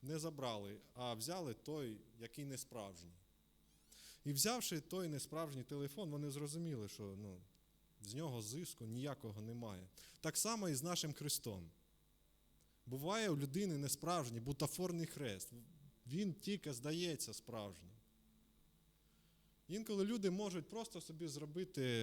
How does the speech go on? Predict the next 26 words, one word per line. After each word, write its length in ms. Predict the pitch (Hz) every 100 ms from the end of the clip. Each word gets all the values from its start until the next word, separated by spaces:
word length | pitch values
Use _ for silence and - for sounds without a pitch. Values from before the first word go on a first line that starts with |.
| 104 98 95 98 - - - 127
якусь 380 | 131 - 170 151
релігійність, 800 | 143 143 110 104 90 85 85 117 101 - 107
або 220 | 123 151
якийсь 340 | 131 139 123
хрестик 380 | - 117 - 101
почепити, 600 | - 104 92 - 95 104
або 580 | 101 110 143 139 120 104 - - - - - - - _ - - - - - - - - - -
на 120 | 113
вухо 320 | 117 156 135
собі 260 | 120 113 107
хрестик 460 | - 117 - 98 107
начепити, 580 | 104 101 - 95 90 - - - - - _
або 200 | 120 131
якусь 320 | 175 - 170 -
стату 400 | 156 139 170 170
собі 280 | 131 120
зробити, 440 | 117 123 123 143 117
просто 340 | 135 135 -
хрестика. 580 | - 127 113 - - - - - - - -
Но 140 | 127
від 180 | 139 151
цього 260 | 196 170 156
вона 180 | 196 135
святішою 600 | - 135 175 - 131 123
не 100 | 123
стане. 400 | - 117 95